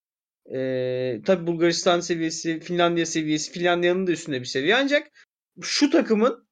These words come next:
şu kadronun elinde kalan hani Mamukelashvili, Andronikishvili, işte, e, topu on metreden kaldıran, fırlatan baba, e,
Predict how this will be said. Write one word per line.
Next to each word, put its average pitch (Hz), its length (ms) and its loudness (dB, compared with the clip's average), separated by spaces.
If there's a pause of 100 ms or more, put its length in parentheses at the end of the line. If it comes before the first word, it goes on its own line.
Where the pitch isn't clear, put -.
(140)
şu - 240 -8
kadronun 180 400 2
elinde 165 340 0
kalan 170 180 2
hani 175 160 -2
Mamukelashvili, 196 1080 0 (420)
Andronikishvili, 190 1160 0 (580)
işte, 160 540 -2 (800)
e, 170 320 -2
topu 185 320 -2
on 196 120 2
metreden 190 500 0
kaldıran, 180 460 0
fırlatan 180 500 -2
baba, 160 380 2 (960)
e, 139 1040 -4